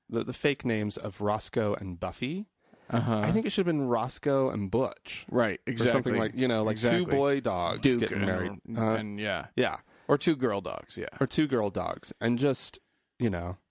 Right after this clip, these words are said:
Speaker 2: Yeah.
Speaker 1: see, see if he would let two gay dogs get married. Anyways, um, another gay couple. Uh, this, this, this place must be known for their cakes because the gay couples are, like, going after it.
Speaker 2: Right.
Speaker 1: And yet they're known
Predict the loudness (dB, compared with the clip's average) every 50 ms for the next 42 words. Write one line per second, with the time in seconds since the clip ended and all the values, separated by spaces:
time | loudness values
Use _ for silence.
0 | _ _ _ _ _ _ _ _ _ -4 0 2 2 2 2 2 4 2 2 2
1 | 2 0 2 2 2 2 2 2 2 2 2 2 2 0 0 0 -2 -6 -4 -2
2 | 0 2 2 2 2 2 0 -2 -2 -2 0 0 0 0 0 0 -2 -2 -2 -4
3 | -6 -8 -12 -10 -10 -8 -6 -6 -6 -6 -6 -10 -12 -20 -20 -20 -6 0 2 4
4 | 4 4 2 0 -2 -4 -4 -2 -2 0 0 0 0 0 0 2 2 2 2 2
5 | 2 2 0 0 -2 -6 -6 -4 -4 -4 -2 0 -2 0 0 0 0 0 -2 -4
6 | -6 _ _ _ _ _ _ -4 -2 0 0 0 -2 -4 -4 -4 -4 -4 -2 -4
7 | -6 -6 -6 _ _ -6 -2 -2 -2 0 2 2 2 2 4 2 2 2 0 0
8 | 2 2 4 4 2 2 0 0 -2 -2 -2 -2 -2 -2 -2 -2 -4 -8 -10 -10
9 | -6 -2 0 0 2 2 0 -4 -6 -6 -2 0 0 0 0 0 -2 -2 -2 -2
10 | -4 -4 -4 -4 -4 -2 0 0 -2 -2 -4 -8 -16 -20 -20 -20 -20 -20 _ _
11 | _ 2 2 4 4 2 2 0 0 -2 -2 -2 0 0 0 0 -2 -4 _ _
12 | -2 2 4 4 6 4 4 2 2 2 2 2 2 4 2 2 2 2 2 2
13 | 2 0 -2